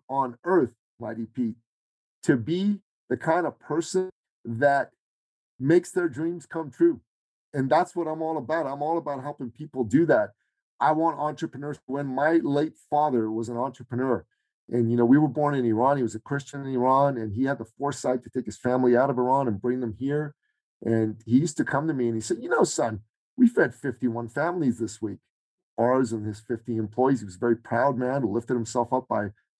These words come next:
boot-, bootstraps. The backbone of the Canadian and the worldwide economy are men like my father. And I want to see those men and women succeed. That's why I do what I do, is I bring forth my skills and talents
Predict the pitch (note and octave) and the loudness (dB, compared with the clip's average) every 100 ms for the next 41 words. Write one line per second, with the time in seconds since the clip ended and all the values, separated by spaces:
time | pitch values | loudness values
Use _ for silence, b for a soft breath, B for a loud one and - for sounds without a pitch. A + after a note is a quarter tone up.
0 | - B2+ D3 _ - D3 E3 - C#3+ C#3+ | 4 4 4 _ 0 0 0 0 2 2
1 | - _ _ _ - A2+ - D3+ D3+ - | 0 _ _ _ -6 -2 2 0 0 -4
2 | C3 C3+ G#2+ G#2+ - A2+ B2+ D3 C#3+ B2+ | -2 -2 -6 -10 -6 -4 -2 -2 -2 -2
3 | G#2 G#2 A#2+ C3+ A2 A#2+ B2+ G#2+ - C#3 | -2 2 4 4 0 0 -2 -6 -6 -4
4 | C3+ G#2+ G#2+ _ _ _ - G#2 A2+ C3+ | -4 -6 -8 _ _ _ -4 2 4 4
5 | B2+ A#2 A2+ G#2 B2+ C3 A#2+ - _ _ | 0 -4 -10 -10 -8 -4 -4 -4 _ _
6 | _ _ _ _ - A#2+ G#2+ F#2+ - G#2+ | _ _ _ _ -6 0 0 0 0 2
7 | B2+ C3+ C3+ A2 - B2+ C3 A#2+ - A2+ | 2 0 -2 -2 0 2 2 0 -2 0
8 | A#2+ A#2 B2 B2+ A2+ C3 A#2 - A2 - | 0 0 -4 -4 -4 -4 -6 -8 -16 0
9 | B2+ C3 B2+ _ _ _ - G#2+ - C3+ | 4 6 4 _ _ _ -2 -2 0 2
10 | B2+ A#2+ A#2 B2 A2+ C3 A2+ G#2 G2 F#2 | 2 2 2 2 2 0 -2 -6 -6 -6
11 | A#2 A#2+ A#2+ G#2 G2 A2 A#2 C#3+ C3 - | -2 -2 -6 -14 -10 -2 0 0 -4 -4
12 | A#2+ B2 A2+ - _ _ - G#2+ B2 C3+ | 2 2 2 -6 _ _ -6 -2 0 -2
13 | - - G#2 A2 G#2+ - A#2+ B2 A#2 A#2 | -6 -16 -10 -10 -10 -6 -2 0 -2 -4